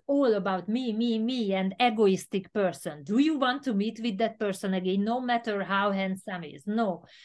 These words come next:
But the opposite, if you have a person with the company, with his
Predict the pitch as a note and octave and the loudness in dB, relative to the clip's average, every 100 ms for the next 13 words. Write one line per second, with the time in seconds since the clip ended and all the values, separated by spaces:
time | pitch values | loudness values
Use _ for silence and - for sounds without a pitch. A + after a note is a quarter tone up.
0 | - _ G#3+ B3 C4 B3 C#4+ D4 D#4+ D4 | -20 _ 0 0 0 0 2 2 0 0
1 | G#3 G3+ G3 C#4 D#4 E4+ D#4 C#4 A#3+ A3 | -2 -2 -4 -4 -2 -2 0 0 0 -2
2 | G3 - _ _ B3+ C#4+ C#4 - G3 F3 | -4 -12 _ _ 2 2 2 -4 -4 -4
3 | E3+ - _ _ F#3 A3+ - - - G#3+ | -10 -18 _ _ -6 -6 -6 -14 -16 -10
4 | G#3+ G#3+ A3 C4+ D4 D4+ D4+ A#3+ G3+ F#3 | -6 -6 -6 -4 -4 -2 -2 0 0 -4
5 | F#3+ G#3+ - _ - B3 C#4+ | -4 -8 -8 _ -6 0 0